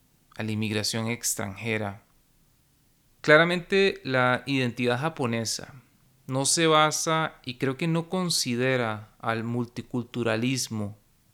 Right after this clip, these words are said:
como un valor importante y que deba ser incentivado.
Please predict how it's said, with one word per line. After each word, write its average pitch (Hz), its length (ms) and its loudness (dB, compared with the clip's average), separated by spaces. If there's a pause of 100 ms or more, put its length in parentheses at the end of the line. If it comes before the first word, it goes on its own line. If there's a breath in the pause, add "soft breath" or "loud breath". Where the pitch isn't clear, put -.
(280)
como 120 200 -4
un 123 80 0
valor 135 260 4
importante 120 1080 -2 (420)
y 127 100 -10
que 110 160 -4
deba 107 220 4
ser 123 180 -2
incentivado. 107 840 -2